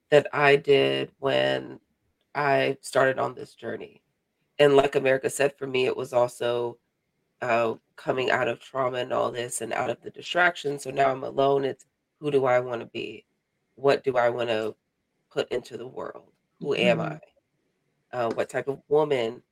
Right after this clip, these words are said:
Speaker 1: am I? It was really, for me, I, I framed it around coming into my womanhood and what that
Speaker 2: Mm.
Speaker 1: looked like.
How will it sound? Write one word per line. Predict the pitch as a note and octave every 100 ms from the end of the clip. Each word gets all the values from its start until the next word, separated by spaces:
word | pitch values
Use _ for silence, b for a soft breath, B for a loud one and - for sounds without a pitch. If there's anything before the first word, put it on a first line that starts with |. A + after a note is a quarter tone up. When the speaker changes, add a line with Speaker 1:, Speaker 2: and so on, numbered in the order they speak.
| _ _ _ -
Speaker 1:
am | A#2+
I? | A#2 A2+
It | B2
was | C3
really, | C#3+ C#3 C3+
for | - C#3
me, | D3+ D3+
I, | C#3 -
I | A#2+
framed | C#3 - C3 B2+
it | A#2+
around | A#2+ A#2 A#2
coming | - B2 B2 A#2+
into | A#2 A#2+ - B2+
my | A#2
womanhood | C3+ C3 B2 A2+ - - - _ _ _ _ _ _ B2+
and | B2+ A#2+
what | B2+ -
that | G#2+ E3+
Speaker 2:
Mm. | D#3+
Speaker 1:
looked | - -
like. | -